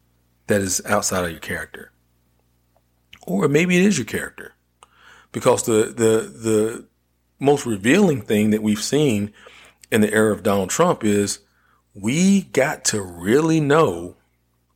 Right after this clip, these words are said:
our friends and family. We got to really know them. We got to see underneath, and we got to see the darkest corners of ourselves.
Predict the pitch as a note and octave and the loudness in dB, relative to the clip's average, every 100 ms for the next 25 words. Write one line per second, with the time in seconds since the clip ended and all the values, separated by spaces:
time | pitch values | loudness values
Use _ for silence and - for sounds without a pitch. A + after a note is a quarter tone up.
0 | - G2 - A#2+ A2 A2 G2+ - A#2+ F#2 | 0 0 0 0 0 -2 -4 -2 0 0
1 | F#2 G#2+ - _ _ _ _ _ _ _ | -6 -8 -12 _ _ _ _ _ _ _
2 | _ _ _ _ F2+ D#3 F3 D3 - G#2 | _ _ _ _ -4 2 4 2 0 -4
3 | G2+ G#2+ C3 C#3 C3+ C3 C#3 C3+ G#2 - | -2 2 4 4 2 2 2 2 -2 -14
4 | - _ _ _ _ _ - - _ G2 | -20 _ _ _ _ _ -20 -20 _ -4
5 | C#3 D#3 D3+ - A2 - - D#3 B2+ F#2 | 0 0 0 -6 -4 0 0 0 0 -4
6 | F2 - _ _ _ _ A#2+ C3+ A#2+ A2+ | -10 -20 _ _ _ _ -2 -2 -2 -6
7 | A2+ B2 F#2 - - - _ _ _ _ | -2 -2 -4 -8 -16 -18 _ _ _ _
8 | _ _ _ _ _ _ _ _ _ _ | _ _ _ _ _ _ _ _ _ _
9 | _ - G#2+ B2+ B2 A2+ - B2 F#2 - | _ -4 0 0 0 -2 -2 -2 -6 0
10 | A2 - F#2+ - B2 G#2 F#2 E2+ F#2 F2+ | -2 -2 -8 -2 0 0 -2 -8 -8 -6
11 | - G#2 F2 - - | -2 -2 -2 -10 -16